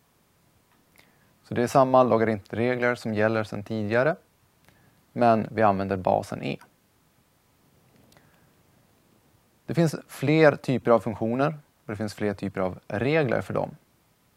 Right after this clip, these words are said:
Vi har de trigonometriska funktionerna, sin, kos och tangens. Jag har bara valt att redovisa här sinus och kosinus på grund av att tangens går att bestämma utifrån att vi har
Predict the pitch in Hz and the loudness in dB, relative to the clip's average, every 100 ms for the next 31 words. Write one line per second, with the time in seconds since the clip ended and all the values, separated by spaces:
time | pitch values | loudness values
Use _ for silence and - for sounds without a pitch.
0 | _ - 107 107 101 117 113 117 131 - | _ -4 -2 -2 -4 -4 -2 0 -2 -2
1 | 123 - 117 123 117 120 127 170 - - | -6 -4 -6 -4 -2 0 0 -2 -10 -6
2 | 113 110 107 104 - - 123 156 185 - | -6 -4 -6 -8 -8 0 0 0 -6 -8
3 | - _ _ _ _ _ _ _ _ _ | -18 _ _ _ _ _ _ _ _ _
4 | _ _ _ _ _ _ - 104 117 113 | _ _ _ _ _ _ -2 0 2 6
5 | 110 110 107 104 98 90 117 113 107 95 | 6 8 6 4 -2 0 6 8 8 4
6 | 95 101 101 104 98 101 101 101 101 - | -4 -6 -4 -2 -2 -2 2 4 4 2
7 | - - 107 101 98 - 143 147 110 101 | -10 -8 -6 -6 -8 -6 -6 -4 -4 -6
8 | - - _ _ _ _ _ _ _ _ | -8 -16 _ _ _ _ _ _ _ _
9 | _ _ _ _ - 107 104 104 101 98 | _ _ _ _ -8 -4 -2 0 0 -2
10 | - 123 123 110 101 - 107 98 95 98 | -4 2 2 2 -4 -4 -2 -2 -4 -2
11 | 135 131 117 101 - - 98 101 - 147 | 2 2 2 -2 -4 -12 -10 -8 -2 0
12 | 139 110 110 - - 101 95 101 101 | 0 0 -6 -8 -8 -6 0 2 2